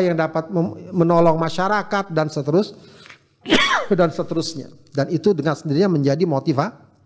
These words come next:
motivasi. Maka seorang mukmin, ya, harus ada perasaan al-i'tizazu bid-da'wah. Merasa mulia dan bangga dengan berdakwah. Kenapa? Karena ini langsung dari Allah Subhanahu wa taala.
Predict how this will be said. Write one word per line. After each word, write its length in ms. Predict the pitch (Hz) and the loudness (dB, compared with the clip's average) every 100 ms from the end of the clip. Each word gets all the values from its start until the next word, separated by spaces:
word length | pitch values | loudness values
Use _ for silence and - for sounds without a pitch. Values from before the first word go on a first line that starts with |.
| _ | _
motivasi. 720 | 131 120 143 - 71 - - - _ _ _ _ _ _ _ _ _ - - - - | -6 -6 -6 -10 -12 -14 -16 -20 _ _ _ _ _ _ _ _ _ -20 -20 -14 -2
Maka 240 | 160 180 | 0 2
seorang 480 | 170 185 160 175 240 | 0 0 0 0 0
mukmin, 320 | 190 226 233 - - - - | 0 0 -2 -14 -20 -20 -12
ya, 240 | 135 135 143 | -8 -6 -4
harus 340 | - 165 185 - | 0 0 0 -2
ada 320 | - 160 160 | -4 0 0
perasaan 640 | 160 165 156 151 185 185 190 - | 0 -2 -2 -2 -2 -2 -2 -2
al-i'tizazu 1500 | 165 165 165 175 160 156 170 160 127 165 170 160 151 139 139 | -2 -2 -2 0 0 -2 2 2 2 2 2 2 0 -2 0
bid-da'wah. 1160 | 135 156 120 117 135 - 143 117 - - - - _ _ - - | 2 0 -2 -6 -6 -6 -10 -10 -12 -14 -18 -20 _ _ -20 -4
Merasa 400 | 160 175 175 180 | 0 2 2 0
mulia 400 | 180 190 185 180 | 0 2 4 2
dan 240 | 165 160 156 | 2 0 0
bangga 400 | 151 160 156 143 | -2 0 -2 -2
dengan 260 | 143 139 127 | -2 -4 -6
berdakwah. 640 | 117 113 - - - - - _ _ _ _ | -6 -8 -10 -14 -20 -20 -20 _ _ _ _
Kenapa? 400 | - 185 175 151 | 2 4 4 2
Karena 320 | 123 151 160 180 | 0 -2 0 2
ini 80 | |
langsung 480 | 175 202 214 196 247 | 6 6 4 4 4
dari 240 | 185 170 180 | 4 4 2
Allah 300 | 180 180 160 | 0 0 0
Subhanahu 640 | 165 - 175 170 143 151 | -4 -4 -2 0 0 0
wa 80 | 135 | 0
taala. 480 | 131 - - 151 | -2 -6 -4 -4